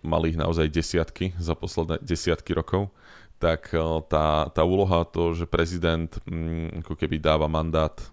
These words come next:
mm, aby poskladať vládu a aby neprišlo k predčasným voľbám, tak tá, tá funkcia je relatívne dôležitá, by som povedal.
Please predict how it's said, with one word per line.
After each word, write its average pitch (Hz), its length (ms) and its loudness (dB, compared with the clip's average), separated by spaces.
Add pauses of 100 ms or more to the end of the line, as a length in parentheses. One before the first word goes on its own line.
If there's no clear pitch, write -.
(360)
mm, - 560 -14 (400)
aby - 160 -12 (640)
poskladať 87 400 2
vládu 82 300 4
a 78 100 4
aby 80 400 -4
neprišlo 80 320 -6
k - 80 -8
predčasným 82 320 -4
voľbám, 82 320 0
tak 76 160 -6
tá, 73 160 -4
tá 73 160 -2 (240)
funkcia - 400 -4
je 80 140 2
relatívne 76 340 -2
dôležitá, 76 480 -2
by 85 80 -12
som 82 160 -8
povedal. 101 320 -2